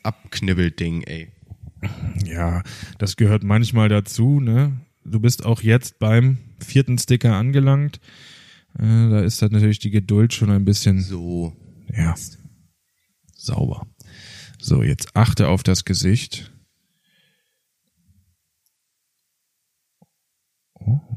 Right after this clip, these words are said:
Speaker 2: oh, oh. Der erste
Speaker 1: Oh.
Speaker 2: Ansatz wirkt r-, ziemlich sauber, aber noch nicht
Speaker 1: Nicht zu früh freuen.
Speaker 2: den Tag vorm Abend loben.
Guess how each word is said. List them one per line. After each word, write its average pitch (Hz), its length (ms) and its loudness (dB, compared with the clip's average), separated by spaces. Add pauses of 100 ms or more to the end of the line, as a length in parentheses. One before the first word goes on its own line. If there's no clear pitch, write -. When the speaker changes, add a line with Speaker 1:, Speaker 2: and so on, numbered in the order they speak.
(280)
Speaker 2:
oh, 131 540 2 (260)
oh. 147 460 -2 (2000)
Der 98 180 -2
erste 127 440 -2
Speaker 1:
Oh. - 60 0
Speaker 2:
Ansatz 120 480 2
wirkt 113 280 2
r-, 101 220 -8
ziemlich 139 600 2
sauber, 101 480 0
aber 113 200 2
noch 113 140 4
nicht 131 360 -2 (1300)
Speaker 1:
Nicht 110 140 -20
zu - 100 -20
früh - 160 -20 (160)
freuen. - 300 -20
Speaker 2:
den 117 160 -2
Tag 123 220 2
vorm 120 200 2
Abend 131 340 2
loben. 127 600 2